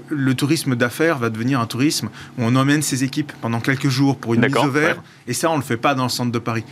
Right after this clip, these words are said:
Speaker 1: Donc je pense que là aussi, euh, il faut avoir, moi j'ai aucune inquiétude sur l'hôtellerie dans Paris, euh, pour le
Speaker 2: D'accord,
Speaker 1: coup,
Speaker 2: oui.
Speaker 1: ou, ou dans le centre de New York, ou dans le centre de Berlin. Et je pense que là où il y a des opportunités à saisir, ça va être sur le repositionnement peut-être de lieux un peu en dehors des grandes villes, où on va attirer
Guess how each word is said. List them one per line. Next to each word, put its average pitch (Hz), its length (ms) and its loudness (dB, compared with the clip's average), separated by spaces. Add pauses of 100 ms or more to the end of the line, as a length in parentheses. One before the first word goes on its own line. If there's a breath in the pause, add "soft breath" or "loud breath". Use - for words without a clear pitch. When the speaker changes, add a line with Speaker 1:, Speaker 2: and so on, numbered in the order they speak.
(240 loud breath)
Speaker 1:
Donc 127 140 2
je - 80 -4
pense 180 180 2
que 160 100 2
là 139 200 4
aussi, 151 500 -2
euh, 117 400 -2 (160)
il 139 80 -2
faut 147 200 0
avoir, 123 440 2
moi 113 140 -6
j'ai 107 120 -6
aucune 139 440 0
inquiétude 131 420 -2
sur - 180 -2
l'hôtellerie 131 400 2
dans 120 120 0
Paris, 143 320 0 (200)
euh, 104 200 -4
pour 107 100 0
le 104 60 2
Speaker 2:
D'accord, 127 180 2
Speaker 1:
coup, 170 140 0
Speaker 2:
oui. 117 160 4
Speaker 1:
ou, 127 240 -2 (240 loud breath)
ou 131 40 0
dans 135 80 4
le 135 60 2
centre 135 220 0
de 127 100 4
New 139 120 4
York, 143 340 2
ou 123 340 -2
dans 131 120 2
le 131 40 2
centre 131 200 0
de 127 60 4
Berlin. 123 340 2 (460 loud breath)
Et 127 180 2
je - 100 -2
pense 160 180 2
que - 80 2
là 147 140 4
où - 20 4
il 196 60 0
y - 20 2
a 175 60 2
des 139 100 -2
opportunités 139 460 -2
à 123 40 2
saisir, 147 400 0
ça 127 140 0
va 131 100 2
être 147 80 -2
sur - 140 -2
le 113 60 0
repositionnement 147 580 2
peut-être 127 300 -4
de 127 100 4
lieux 147 320 4 (260 loud breath)
un 147 140 2
peu 170 180 0
en 156 120 2
dehors 143 400 2
des 117 140 0
grandes 120 200 2
villes, 160 320 2 (200)
où 196 120 2
on 180 140 2
va 160 100 4
attirer 165 480 0